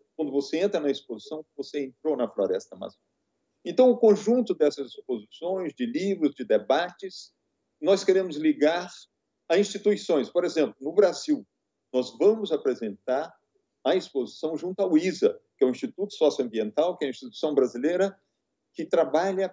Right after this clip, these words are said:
possivelmente, a maior instituição brasileira que trabalha na Amazônia. Então, temos a colaboração do isa, é,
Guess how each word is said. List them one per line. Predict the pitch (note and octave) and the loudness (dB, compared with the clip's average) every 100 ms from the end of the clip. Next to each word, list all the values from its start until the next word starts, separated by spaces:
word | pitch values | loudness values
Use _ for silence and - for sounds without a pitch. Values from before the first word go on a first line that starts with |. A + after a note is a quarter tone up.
| _ | _
possivelmente, | G3 F#3+ F3 D#3+ C3 F3+ G3+ | 4 4 -2 -4 -2 -2 -2
a | F3 | -2
maior | C#3+ F3 A#3 | 2 4 4
instituição | G#3 - - D#3+ | 2 -2 -2 0
brasileira | C#3 A#2+ B2 G3+ F#3+ | 0 -2 2 2 2
que | |
trabalha | - B2+ D3 F3+ | 0 0 2 2
na | C3 | 0
Amazônia. | A2 G2+ - - _ - | -4 -4 -12 -20 _ 0
Então, | E3+ G#3+ A#3 - _ | 2 2 -2 -8 _
temos | - F3 A3 F#3+ | 2 4 4 2
a | |
colaboração | C#3 B2+ A2+ G#2+ G2+ - C#3 | 2 2 2 2 0 -2 -8
do | A#2+ A2 | -6 -2
isa, | C#3+ F3 F3+ G3+ - _ _ _ - | 0 0 -4 -6 -8 _ _ _ 2
é, | C3+ A#2+ A2+ | 4 6 2